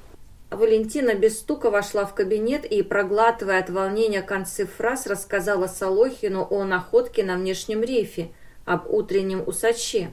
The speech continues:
"Опять вы с этими реликтами", поморщился Солохин. "Нечего тратить силы и время на поиски мифического существа. Я, простите, не верю в его реальность.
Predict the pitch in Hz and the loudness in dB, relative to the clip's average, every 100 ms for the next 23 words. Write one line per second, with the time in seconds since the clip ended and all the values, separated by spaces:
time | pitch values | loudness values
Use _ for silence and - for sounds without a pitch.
0 | - - - - - - - - 156 - | -12 -20 -20 -20 -20 -20 -18 -12 -10 0
1 | 208 202 190 170 170 180 170 170 156 139 | 2 2 2 -2 2 2 2 -2 -6 -4
2 | - 180 180 170 160 - 151 156 143 - | 2 4 6 4 0 -6 -8 -8 -12 -18
3 | - - 190 180 165 165 175 165 175 - | -20 -8 -2 2 2 0 -2 -4 -4 -2
4 | 180 175 160 160 151 - - - - - | 2 4 2 -2 -12 -14 -20 -20 -20 -20
5 | - - 156 185 240 226 - 202 196 196 | -20 -12 -2 4 6 6 4 4 4 4
6 | 202 185 185 - - 269 240 196 180 220 | 4 4 2 2 2 8 8 8 8 8
7 | 226 202 185 190 214 220 220 202 185 175 | 8 4 0 6 8 8 6 0 0 0
8 | 214 - 190 208 196 190 202 190 208 196 | -2 -2 -2 0 0 0 -2 0 -2 -2
9 | 190 180 170 196 226 220 214 - 220 214 | 0 2 4 6 6 4 2 2 2 4
10 | 214 233 214 180 170 175 180 185 254 214 | 4 6 6 4 4 4 6 6 6 6
11 | 175 165 165 170 - | 4 2 -2 -6 -10